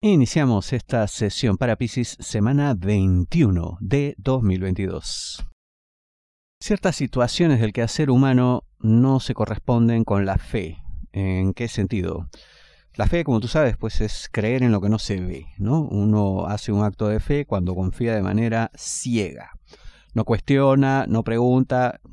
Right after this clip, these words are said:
por eso, yo tengo fe, yo confío. Bueno, el dinero no es un asunto de fe, no es un asunto de confianza, es un asunto de absoluta certeza,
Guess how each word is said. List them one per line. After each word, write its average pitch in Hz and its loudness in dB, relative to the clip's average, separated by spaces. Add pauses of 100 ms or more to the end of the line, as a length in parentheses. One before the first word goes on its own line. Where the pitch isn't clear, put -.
(120)
por 101 -2
eso, 98 -8
yo 98 -8
tengo 117 0
fe, 143 2
yo 110 0
confío. 101 -2
Bueno, 107 0 (920)
el 131 4
dinero 120 4 (180)
no 127 4
es - -4
un 110 4
asunto 90 -2
de 78 0
fe, - 0 (200)
no 113 2
es 110 -2
un 104 2
asunto 98 0
de 87 -4
confianza, 85 -8
es 95 -4
un 117 2
asunto 113 0
de 98 -2
absoluta 110 -2
certeza, 110 -4